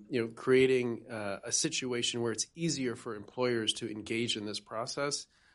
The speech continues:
Um, you know, we heard how difficult it can be for some.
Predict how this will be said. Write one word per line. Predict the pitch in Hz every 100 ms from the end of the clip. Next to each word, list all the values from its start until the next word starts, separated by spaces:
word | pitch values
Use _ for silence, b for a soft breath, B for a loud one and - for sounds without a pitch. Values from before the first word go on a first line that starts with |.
| -
Um, | 117 113
you | 127
know, | 113
we | 117 120
heard | 120 123 120
how | 117 113
difficult | 107 135 139 131 113
it | 117
can | - - 151
be | 143 123
for | 120 110
some. | - 127 120 135